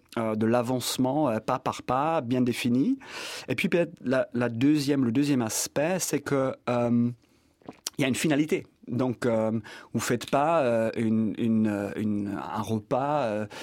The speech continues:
euh, juste comme ça. Bon, évidemment, il y a une nécessité, bah, il, il faut, il faut se nourrir, mais après, il y a aussi un plaisir dedans, il y a un,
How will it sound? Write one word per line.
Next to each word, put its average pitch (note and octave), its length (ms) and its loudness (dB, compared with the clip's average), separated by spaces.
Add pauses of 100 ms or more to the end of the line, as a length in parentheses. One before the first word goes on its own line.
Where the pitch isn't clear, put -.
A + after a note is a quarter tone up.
(300)
euh, G#2 300 -4
juste A2+ 200 -4
comme A2 160 -4
ça. D3+ 240 -2
Bon, A2 140 -2
évidemment, A#2+ 320 0
il A2+ 60 0
y - 20 0
a A2 40 0
une A2 80 2
nécessité, A#2+ 640 -2
bah, G#2 140 -2
il, G2 80 -6 (160)
il - 40 -12
faut, - 160 -12
il - 60 -8
faut - 160 -6
se A2+ 120 -6
nourrir, A#2 420 -2
mais A2+ 80 -2
après, G2+ 240 -6
il C3+ 40 -2
y - 40 0
a - 20 -4
aussi G2 160 -8
un G2+ 80 -6
plaisir A#2 560 -4
dedans, A2+ 360 -2
il A#2+ 80 -2
y - 20 0
a A2 60 0
un, G2+ 60 -2